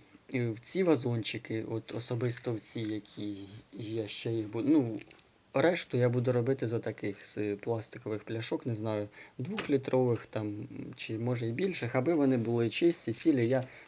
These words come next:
низ також я пробиваю, не знаю, буде вам видно, дуже погано видно. Ну, якщо на світло глянути, низ я також пробиваю на всякий випадок.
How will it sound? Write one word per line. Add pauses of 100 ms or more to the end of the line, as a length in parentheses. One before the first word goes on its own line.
низ
також
я
пробиваю,
не
знаю,
буде
вам
видно,
дуже
погано
видно. (600)
Ну,
якщо
на
світло
глянути,
низ
я
також
пробиваю
на
всякий
випадок.